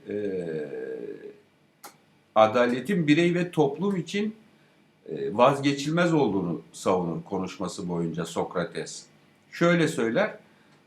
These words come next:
"Ruhun adaletsizlikle yozlaşması bedensel açıdan çok daha kötüdür.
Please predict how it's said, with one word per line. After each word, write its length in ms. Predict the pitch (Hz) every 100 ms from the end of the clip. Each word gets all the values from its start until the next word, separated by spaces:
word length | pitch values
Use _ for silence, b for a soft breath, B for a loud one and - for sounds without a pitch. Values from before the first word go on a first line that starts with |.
| _ 104
"Ruhun 760 | 117 131 147 135 135 208 - -
adaletsizlikle 1120 | 120 120 127 123 123 135 - 139 139 175 165
yozlaşması 1080 | 147 123 117 107 110 110 110 113 - 208 208 b b b _
bedensel 640 | 95 117 127 135 127 175 165
açıdan 460 | 143 139 151 185 -
çok 340 | - 175 -
daha 400 | 127 107 85 - - -
kötüdür. 480 | 104 101 90 -